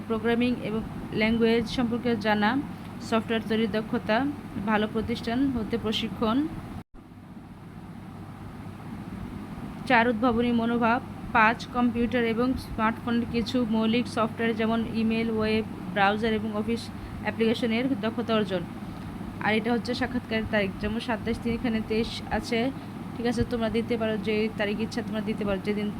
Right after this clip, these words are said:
এটা লিখবে সেদিনের তারিখ দিয়ে দিলেও হবে, ঠিক আছে? তো আমরা আমাদের এই কাজটি কমপ্লিট করেছি। এখন আমরা নেক্সট ক্লাসটি করব কেস এক, সেরা রাঁধুনি রাশিদা খাতুন।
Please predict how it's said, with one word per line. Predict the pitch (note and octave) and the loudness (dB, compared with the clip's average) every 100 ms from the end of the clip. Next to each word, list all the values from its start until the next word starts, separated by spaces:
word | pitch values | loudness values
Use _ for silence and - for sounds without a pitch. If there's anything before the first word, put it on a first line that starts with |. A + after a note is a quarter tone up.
| - - - - - - - | -8 -8 -8 -8 -8 -8 -8
এটা | G3+ G3+ | -2 2
লিখবে | A3+ G#3+ B3+ | 4 6 4
সেদিনের | B3+ G#3 A3 | 4 2 4
তারিখ | G#3 G#3 | 6 4
দিয়ে | G3+ G#3+ | 6 6
দিলেও | A3+ A#3 | 6 6
হবে, | C4+ A3+ F#3 E3+ | 6 6 4 -2
ঠিক | - | 0
আছে? | A#3+ B3 C4+ A3 - - - - - - - - - - - - - - - - - - - - - - - - - - - - - - - | 0 2 2 2 -4 -10 -10 -10 -10 -10 -10 -10 -10 -10 -10 -8 -8 -8 -10 -10 -10 -10 -8 -8 -8 -8 -6 -8 -8 -10 -14 -20 -20 -20 -12
তো | C4+ | -6
আমরা | B3 B3 | -4 -2
আমাদের | B3 A#3 B3 | -4 -4 -4
এই | |
কাজটি | B3 B3 C4 | -4 -4 -4
কমপ্লিট | A#3+ A#3+ A#3 - | -4 -4 -4 2
করেছি। | A#3+ A#3+ B3 | 2 2 0
এখন | B3 B3 | 0 0
আমরা | B3 | 0
নেক্সট | A#3+ A3 - | 0 -2 -2
ক্লাসটি | A#3+ A#3+ B3 A3+ | -4 -4 -4 2
করব | A#3 G#3+ B3 E4 F4 - - - - - - - - - - - - - - - - - - - - - - - - - - - - - | 2 4 2 0 -4 -12 -12 -10 -10 -10 -8 -8 -10 -8 -8 -8 -8 -6 -6 -4 -6 -6 -8 -6 -4 -4 -6 -8 -8 -8 -8 -8 -8 4
কেস | B3 B3+ - | 6 6 4
এক, | A3+ A#3+ | 6 6
সেরা | - C4 B3 | 4 2 4
রাঁধুনি | A#3+ A#3 B3 B3 | 6 4 4 4
রাশিদা | A#3 A3 A#3+ B3 A3 B3+ | 4 2 2 -2 2 2
খাতুন। | B3+ A#3 A#3+ A#3+ D4+ | 4 2 4 4 4